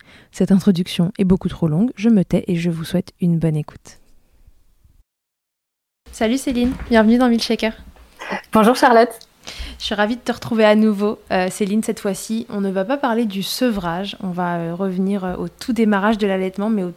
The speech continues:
Speaker 1: tout démarrage de l'allaitement des bébés prématurés. Je, ça me tenait à cœur de faire un épisode sur ce sujet parce que témoigne le nombre de questions que j'ai reçues, euh, dans les boîtes à questions. J'en ai pas reçu beaucoup, c'est souvent un truc où on se dit que ça n'arrive, euh, qu'aux autres et que ça ne va pas nous arriver à nous. Et si jamais ça arrive,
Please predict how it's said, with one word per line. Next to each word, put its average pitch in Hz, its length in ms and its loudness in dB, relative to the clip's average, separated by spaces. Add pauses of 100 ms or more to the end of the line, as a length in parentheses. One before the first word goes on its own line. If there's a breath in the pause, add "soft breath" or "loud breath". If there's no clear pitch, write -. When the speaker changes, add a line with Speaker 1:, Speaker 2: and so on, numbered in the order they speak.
Speaker 1:
tout - 120 -10
démarrage 208 440 -2
de 190 80 -6
l'allaitement 185 540 -4
des 185 180 -6
bébés 180 400 -4
prématurés. 208 760 -2 (880 loud breath)
Je, 190 220 -4
ça 202 140 -2
me 202 60 0
tenait 208 200 0
à 208 100 2
cœur 233 160 -2
de 214 80 0
faire 208 220 -4
un 202 100 0
épisode 208 560 0 (200)
sur - 280 -8
ce 233 140 -2
sujet 208 420 0
parce 214 220 -2
que 190 400 -4
témoigne 214 280 2
le 208 80 2
nombre 202 200 0
de 190 80 -2
questions 202 340 -6
que 214 140 -4
j'ai 185 160 -4
reçues, 190 420 -4
euh, 202 80 -2
dans 185 120 -2
les 185 120 -2
boîtes 196 160 0
à 196 80 -2
questions. 214 420 -4
J'en 185 160 -6
ai 185 100 -4
pas 240 160 2
reçu 226 260 0
beaucoup, 208 260 -2
c'est 226 140 -2
souvent 214 340 0
un 202 60 0
truc 220 260 -6
où - 20 -2
on 196 120 -4
se - 100 -10
dit 208 380 -4
que 190 260 -6
ça 190 160 -8
n'arrive, 185 400 -6
euh, 160 320 -6
qu'aux 214 300 0
autres 233 260 -2
et 190 80 -6
que - 60 -14
ça 190 80 -6
ne 185 80 -4
va 180 80 -4
pas 226 120 0
nous 214 140 2
arriver 196 280 -2
à 185 100 0
nous. 220 180 0
Et 190 100 -6
si - 280 -6
jamais 226 320 2
ça 196 240 -2
arrive, 196 240 -4